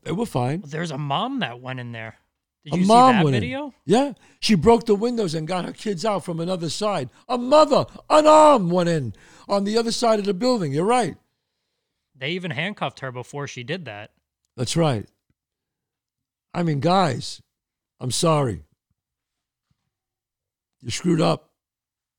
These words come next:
Speaker 1: You screwed up. Yeah. I mean, it's, I don't know. I'm sorry we didn't get to more questions here on this Neighborhood Logic, but, uh, this got me on a rant here.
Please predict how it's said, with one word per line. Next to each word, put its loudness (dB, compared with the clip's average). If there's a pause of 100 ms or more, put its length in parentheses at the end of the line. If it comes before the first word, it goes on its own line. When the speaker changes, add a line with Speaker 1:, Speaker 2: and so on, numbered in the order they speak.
(220)
Speaker 1:
You -10
screwed -2
up. 2 (460)
Yeah. -2 (760)
I -6
mean, -2
it's, -6 (600)
I 0
don't 2
know. 2
I'm 0
sorry 2
we -2
didn't -2
get -4
to -6
more -2
questions -2
here -6
on -8
this -10
Neighborhood -6
Logic, -6
but, -14
uh, -10 (640)
this -6
got -4
me -6
on -4
a -6
rant -4
here. -6